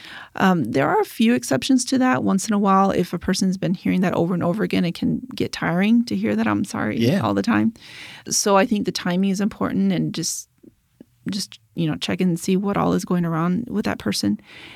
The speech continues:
Speaker 1: And then once in a while, I, I have come across somebody who said,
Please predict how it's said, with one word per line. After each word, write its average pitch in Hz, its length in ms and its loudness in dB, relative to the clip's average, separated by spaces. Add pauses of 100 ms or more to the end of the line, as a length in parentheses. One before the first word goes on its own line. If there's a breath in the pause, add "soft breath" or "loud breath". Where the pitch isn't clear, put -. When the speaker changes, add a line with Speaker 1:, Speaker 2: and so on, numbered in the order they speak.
(140)
Speaker 1:
And 240 140 6
then 247 120 6
once 254 280 4
in 220 60 2
a - 40 2
while, 190 120 6
I, 180 380 0
I 180 60 -2
have 185 360 -2
come - 160 -2
across 175 300 -2
somebody 165 380 -2
who 175 160 -2
said, 147 440 -2